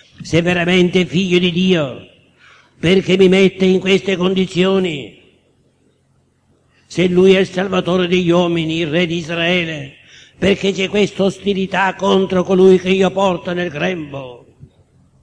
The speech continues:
Maria non comprende. E quando Simeone,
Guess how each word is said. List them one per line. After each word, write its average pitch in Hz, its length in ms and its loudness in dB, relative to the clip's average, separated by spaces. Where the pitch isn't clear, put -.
Maria 147 400 -2
non 147 160 -4
comprende. 143 840 -6
E 135 140 -6
quando 151 400 -2
Simeone, 147 760 -4